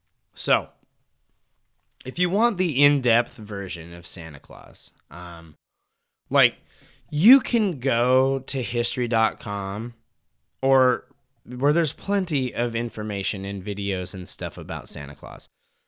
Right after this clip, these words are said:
There is no shortage of information about the history and where the idea of Santa Claus comes from. Or you can read Battle for Christmas or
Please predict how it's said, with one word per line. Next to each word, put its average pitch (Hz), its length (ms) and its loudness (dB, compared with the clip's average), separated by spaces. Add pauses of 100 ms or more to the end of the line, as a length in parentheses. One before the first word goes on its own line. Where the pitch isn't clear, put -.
(140)
There 190 240 6
is 190 220 2
no 190 360 2
shortage 147 840 2
of 120 160 0
information 110 880 0 (120)
about 107 360 -2
the 104 80 -6
history 110 720 -2
and 101 140 -4
where 101 280 -4
the 101 200 -6
idea 98 520 -2
of 98 80 -6
Santa 87 300 -6
Claus 78 280 -10
comes 69 260 -14
from. - 220 -20 (600)
Or 175 440 6 (420)
you 147 100 -2
can 170 220 0
read 160 500 2
Battle 120 320 2
for 135 160 -4
Christmas 123 880 0
or 120 320 -2